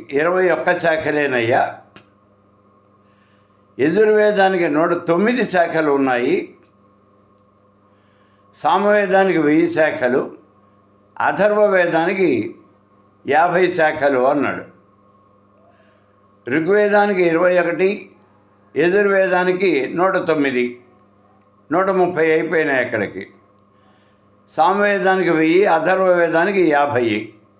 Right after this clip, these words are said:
ఒక వెయ్యి యాభై ప్లస్ నూట ముప్పై,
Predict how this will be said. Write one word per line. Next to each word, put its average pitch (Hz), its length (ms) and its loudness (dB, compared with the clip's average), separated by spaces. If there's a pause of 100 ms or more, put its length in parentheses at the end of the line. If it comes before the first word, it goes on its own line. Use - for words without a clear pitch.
(680)
ఒక 160 200 0
వెయ్యి 185 380 2
యాభై 175 600 0 (320)
ప్లస్ 180 320 0 (920)
నూట 202 200 2
ముప్పై, 165 640 -2